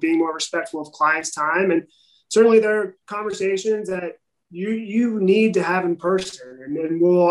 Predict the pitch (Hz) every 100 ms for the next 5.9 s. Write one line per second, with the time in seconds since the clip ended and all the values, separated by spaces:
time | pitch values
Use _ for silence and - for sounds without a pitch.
0 | 180 185 185 180 170 - - - 170 175
1 | 175 175 - 170 151 160 151 147 147 170
2 | 165 - 127 127 _ _ _ _ - 147
3 | 143 139 135 127 170 175 196 190 180 220
4 | 226 170 160 160 165 165 170 175 175 -
5 | 165 165 175 180 - 180 175 185 -